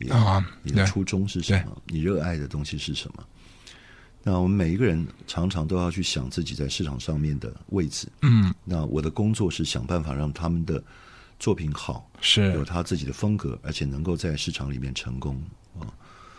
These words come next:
Speaker 1: 那可是这个工作久的时候是很容易疲倦的。
Speaker 2: 嗯。
Speaker 1: 那我们希望是说有一张，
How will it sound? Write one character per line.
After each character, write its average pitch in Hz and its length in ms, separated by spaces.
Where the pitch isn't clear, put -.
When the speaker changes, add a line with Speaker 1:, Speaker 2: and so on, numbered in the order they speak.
Speaker 1:
那 98 200
可 98 140
是 98 420
这 120 140
个 104 80
工 110 160
作 113 100
久 60 260
的 64 120
时 - 120
候 76 120
是 - 120
很 82 160
容 76 160
易 90 60
疲 - 200
倦 - 180
的。 57 200
Speaker 2:
嗯。 104 280
Speaker 1:
那 92 160
我 80 80
们 76 100
希 - 160
望 101 160
是 82 140
说 85 160
有 69 120
一 71 40
张， 80 280